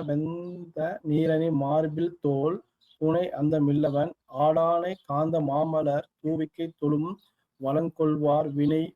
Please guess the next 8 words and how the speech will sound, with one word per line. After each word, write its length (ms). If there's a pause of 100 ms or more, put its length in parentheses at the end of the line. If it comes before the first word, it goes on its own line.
(140)
மாயுமே" 640
அப்படின்னு 360
திருஞான 360
சம்பந்தர். 460 (640)
இது 160
தேவார 320
பாடல் 280
பெற்ற 180